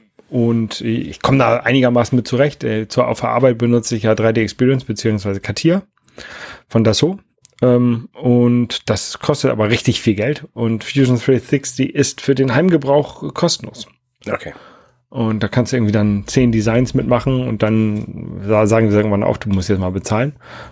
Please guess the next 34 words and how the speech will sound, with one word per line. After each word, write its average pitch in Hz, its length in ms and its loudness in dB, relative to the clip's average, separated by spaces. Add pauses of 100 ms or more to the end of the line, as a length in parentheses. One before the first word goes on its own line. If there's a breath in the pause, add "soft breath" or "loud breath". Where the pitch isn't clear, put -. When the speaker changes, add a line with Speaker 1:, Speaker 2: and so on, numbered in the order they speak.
(200 loud breath)
Speaker 1:
Ähm, 107 360 2
aber 101 160 0
du 101 80 0
kannst 117 220 0
die 113 60 2
Sa-, 107 160 2
Designs 107 360 2
auch 101 80 2
wieder 98 120 2
löschen 110 340 2
und 101 220 -10
dann 90 200 -8 (180)
einfach, - 320 -14 (100)
also 92 180 -6
du 95 100 -6
hast - 200 -6
zehn 127 220 2
aktive 113 360 0
Sachen, 110 240 0
die 107 60 2
du 101 80 0
bearbeiten 104 400 0
kannst. 117 240 -4
Und 101 140 -6
so 113 80 4
viel 104 280 0 (200)
bearbeite 104 400 0
ich 92 120 -4
ja 87 100 -4 (180)
als 92 220 -6
Privatperson 87 720 -2
selten. 98 480 -2 (480 loud breath)
Speaker 2:
Ja. 87 160 -4 (560 loud breath)
Speaker 1:
Und 95 420 0